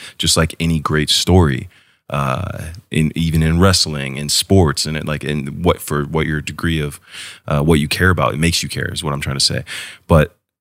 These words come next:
then you do have essentially your one-dimensional villain, which is the Walkers. So you have both elements of that, and you're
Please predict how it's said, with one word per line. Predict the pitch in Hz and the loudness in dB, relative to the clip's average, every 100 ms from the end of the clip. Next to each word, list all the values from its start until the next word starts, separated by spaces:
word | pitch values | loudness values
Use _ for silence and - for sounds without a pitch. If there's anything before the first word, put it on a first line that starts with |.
| - | -6
then | 80 98 | 4 6
you | 90 | 6
do | 78 101 | 6 4
have | 87 76 71 71 | 4 2 0 -4
essentially | - - - 92 90 - 71 69 76 - _ | -2 0 4 6 6 4 -2 -4 -8 -14 _
your | 87 85 80 | 4 6 6
one-dimensional | 71 78 85 80 73 73 71 - 71 69 71 | 2 0 2 2 0 0 0 -2 -2 -4 -2
villain, | 82 85 64 69 78 | 2 4 2 -4 -8
which | 78 80 | -6 -2
is | 82 87 | 0 0
the | 71 | -2
Walkers. | 62 55 - - - | -6 -6 -6 -6 -2
So | - 80 | 2 2
you | 76 | 2
have | 73 82 78 - - | 0 0 0 -2 0
both | 87 87 87 - | 4 4 2 0
elements | 87 95 80 71 | 0 2 0 -2
of | 67 | -4
that, | 69 67 | -2 -2
and | 65 | -2
you're | 71 | -8